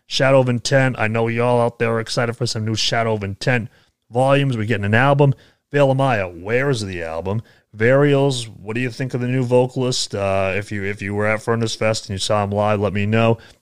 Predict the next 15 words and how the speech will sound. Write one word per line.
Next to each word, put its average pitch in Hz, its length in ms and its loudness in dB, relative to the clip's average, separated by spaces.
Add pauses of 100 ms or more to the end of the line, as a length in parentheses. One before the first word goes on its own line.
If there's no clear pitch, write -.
And 113 100 -6
what 151 80 2
did 147 80 0
you 147 80 2
think 139 80 2
of 139 60 0
the 135 80 0
Wage 135 240 2
War 131 260 4
album? 87 300 -2
Let 101 200 0
me 110 160 2
know 95 320 0
as 92 340 -2
well. 90 380 -2